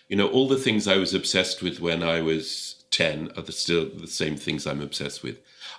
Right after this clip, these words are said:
I'm not nostalgic. The past is the present to me. I don't see the division. So I have quite a lot of those. I, my favourite, how can you have a favourite photographer? But he pushed me.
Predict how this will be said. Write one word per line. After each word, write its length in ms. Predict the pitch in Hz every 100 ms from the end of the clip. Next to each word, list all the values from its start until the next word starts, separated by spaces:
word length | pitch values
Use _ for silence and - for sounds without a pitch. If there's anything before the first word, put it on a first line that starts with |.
| -
I'm 200 | 87 85
not 200 | 90 -
nostalgic. 760 | 87 - 87 98 98 95 - -
The 60 |
past 420 | - 92 85 - 76
is 100 | -
the 80 |
present 400 | - 71 69 - -
to 100 | 64
me. 240 | 67 -
I 100 | -
don't 260 | 71 73 69
see 160 | - 69
the 120 | 69
division. 500 | 65 65 64 65 - _ _ _ _
So 240 | - - 90
I 60 |
have 180 | 90 95
quite 240 | - 90 82
a 60 |
lot 160 | 82 78
of 100 | 71
those. 460 | 80 80 78 - -
I, 300 | 85 82 - - _
my 240 | 90 82
favourite, 600 | 80 - 92 90 87 73 - - _ -
how 120 | 90
can 160 | - 73
you 80 | 67
have 140 | 67
a 60 | 71
favourite 540 | - 76 71 - -
photographer? 580 | - - - - - -
But 180 | - - _ _ _ _ _ _ _ _ _ _ -
he 60 | 82
pushed 420 | - 90 - -
me. 320 | 80 80 -